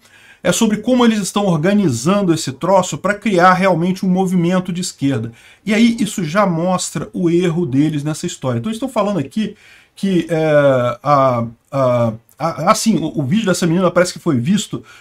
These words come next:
trezentas e cinquenta mil vezes na semana antes da eleição. Olha só, trezentas e cinquenta mil vezes no TikTok não é nada, cara. TikTok, a pessoa fica girando o vídeo ali,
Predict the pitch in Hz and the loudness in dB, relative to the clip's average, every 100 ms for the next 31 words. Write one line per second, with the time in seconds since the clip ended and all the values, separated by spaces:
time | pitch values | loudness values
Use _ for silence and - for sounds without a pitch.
0 | _ - 147 120 233 226 175 - 156 180 | _ -2 0 4 2 2 -2 -2 0 0
1 | 185 170 160 147 110 180 170 147 151 151 | 0 0 2 0 2 2 2 2 -4 -2
2 | 139 139 170 147 170 - 143 123 156 208 | -2 0 2 0 0 0 0 0 -4 -8
3 | - - _ - - 240 240 262 277 - | -12 -20 _ -10 -4 -4 -2 -2 -2 -4
4 | 247 233 202 165 175 180 175 - - 220 | 0 2 2 4 2 2 -4 -10 -6 -4
5 | 226 240 254 233 202 180 - 123 120 208 | -2 -2 0 0 0 -2 -4 -6 -6 -8
6 | - 220 220 214 - 202 196 175 165 175 | -2 -2 -2 -4 -6 -2 -2 2 2 2
7 | 160 120 175 139 139 214 214 | 0 0 0 0 0 0 -4